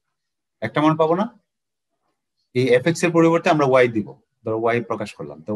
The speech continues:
y equal to কি? x plus two, তাহলে y equal to যদি আমাদের x plus two হয়, তাহলে এটা অবশ্যই একটা function, কারণ কি x এর একটা মানের জন্য আমরা y এর কেবলমাত্র একটা মানই পাবো। তাহলে এটা বলছে যে এটা একটা function, কারণ ওই x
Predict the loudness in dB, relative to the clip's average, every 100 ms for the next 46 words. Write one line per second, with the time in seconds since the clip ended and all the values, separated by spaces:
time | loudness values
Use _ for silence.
0 | 0 2 0 -2 -2 -6 -12 -14 _ _
1 | _ _ _ _ _ 0 0 2 2 2
2 | -4 -4 -8 _ _ -16 -8 -6 -4 0
3 | 2 2 0 -2 -2 -2 -2 0 0 0
4 | -2 -4 -4 -4 -6 -4 -4 -4 -10 -8
5 | -8 -8 -8 -8 -10 -10 -10 -8 -8 -10
6 | -8 -8 -8 -10 -18 _ _ _ -10 -10
7 | -8 -8 -8 -10 -10 -8 -8 -8 -8 -6
8 | -6 -4 -2 -2 -4 -10 _ _ -8 -6
9 | -4 -6 -8 -8 -6 -4 -4 -6 -12 -16
10 | _ -8 -6 -4 -4 -4 -6 -8 -8 -6
11 | -6 -6 -6 -6 -6 -4 -2 0 -2 -6
12 | _ _ _ _ -4 -4 -2 -4